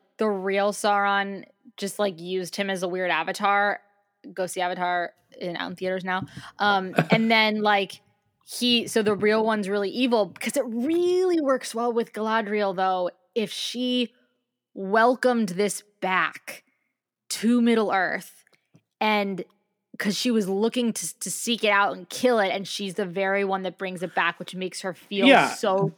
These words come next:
Speaker 1: tied to it. So it does work really well.
Speaker 2: Yeah,
Speaker 1: It's
Speaker 2: and
Speaker 1: very
Speaker 2: it,
Speaker 1: poetic.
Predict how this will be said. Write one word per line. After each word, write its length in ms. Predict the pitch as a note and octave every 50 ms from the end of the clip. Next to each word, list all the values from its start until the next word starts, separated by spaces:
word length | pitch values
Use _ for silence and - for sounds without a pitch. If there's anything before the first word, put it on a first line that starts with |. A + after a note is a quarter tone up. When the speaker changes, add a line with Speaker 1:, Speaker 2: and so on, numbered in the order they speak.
| -
Speaker 1:
tied 200 | G3 G3 G3 G3
to 80 | G3+ F#3+
it. 80 | - - - - - - - -
So 120 | - C4
it 160 | C#4 A3 G#3+ -
does 240 | B3+ B3+ C#4+ B3+ A#3
work 440 | A#3 G3+ G#3 G#3 B3+ C#4+ D4+ D4 -
really 340 | B3 C4 A#3 A#3+ A3 F#3 D#3+ F3+
well. 260 | F#3+ F#3+ F#3 F#3 G3 D#3
Speaker 2:
Yeah, 160 | D3 C3+ B2+
Speaker 1:
It's 80 | C3+ C#3+
Speaker 2:
and 80 | D#3+
Speaker 1:
very 120 | E3+ F3 -
Speaker 2:
it, 40 | -
Speaker 1:
poetic. 500 | G#3 G3+ G3 G3 F#3+ F#3+ F3 E3 E3+ -